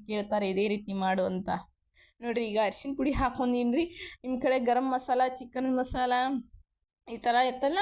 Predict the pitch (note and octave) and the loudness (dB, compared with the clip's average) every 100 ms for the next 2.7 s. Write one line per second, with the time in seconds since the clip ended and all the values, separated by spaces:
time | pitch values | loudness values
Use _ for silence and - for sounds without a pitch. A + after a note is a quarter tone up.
0 | F#4+ B3 C4 B3 G3 A#3+ B3 B3+ A#3+ G#3 | 2 0 0 0 0 0 0 0 0 2
1 | G3+ G#3+ G#3+ G#3 - - G#3+ A3 G3+ G3+ | 0 0 -4 -4 -6 -10 -8 -2 -2 -2
2 | - A#3+ A3+ G#3+ G#3+ G#3 | -2 -2 -2 -2 -2 -2